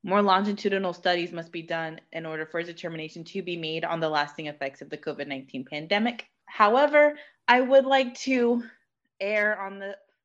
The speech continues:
the hopeful side of things, and, and I hope that in the future people can learn from the things that took place during the covid nineteen pandemic. I'm referring to just making safer decisions,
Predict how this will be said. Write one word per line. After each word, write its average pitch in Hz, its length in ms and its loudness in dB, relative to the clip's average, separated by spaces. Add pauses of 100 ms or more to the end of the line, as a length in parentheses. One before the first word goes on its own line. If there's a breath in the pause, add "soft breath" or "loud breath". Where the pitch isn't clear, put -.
(420)
the 214 100 4
hopeful 214 520 -2
side 185 340 -2
of 190 200 -4
things, 185 340 -8
and, 165 180 -10 (420 loud breath)
and 185 300 -2
I 175 160 -4
hope 214 340 -4
that 196 400 0
in 190 120 -6
the 185 100 -2
future 180 460 -6
people 180 320 -8
can 180 280 -10
learn 170 360 -4
from 156 440 -4
the 151 500 -10 (200)
things 190 200 -2
that 170 120 -2
took 170 160 -8
place 160 240 -4
during 160 160 -6
the 151 60 -6
covid 151 340 -2
nineteen 151 600 -8 (100)
pandemic. 143 720 -4 (240)
I'm 175 180 2
referring 170 680 -2
to 175 240 -4
just 175 260 -10
making 214 440 -2
safer 180 400 -6
decisions, 170 920 -6